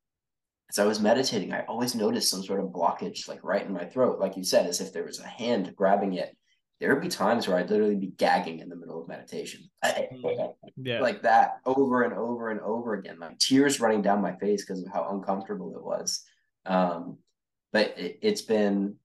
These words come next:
Speaker 1: yeah, a very big focus of mine ever since I was aware of that. And I guess the implications that the relationship had on me, that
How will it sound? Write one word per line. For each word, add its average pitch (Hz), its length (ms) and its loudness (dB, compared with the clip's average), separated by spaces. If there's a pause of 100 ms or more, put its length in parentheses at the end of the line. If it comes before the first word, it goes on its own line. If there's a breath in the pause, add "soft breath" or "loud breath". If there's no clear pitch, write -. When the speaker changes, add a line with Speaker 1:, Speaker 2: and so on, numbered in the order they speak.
(160)
Speaker 1:
yeah, 101 320 4
a 95 60 -4
very 110 280 2
big 123 260 -4
focus 110 460 -4
of 123 120 -6
mine 113 240 0
ever 98 200 -4
since 101 260 -6
I 95 120 -4
was 98 140 -6
aware 98 280 -2
of 98 140 -8
that. 95 320 -2
And 85 220 -4
I - 220 -2
guess 92 220 0
the 95 140 -4
implications 90 720 -2
that 98 120 -10
the 92 100 -4
relationship 92 640 -2
had 92 220 -2
on 87 140 -4
me, - 180 -6
that - 240 -6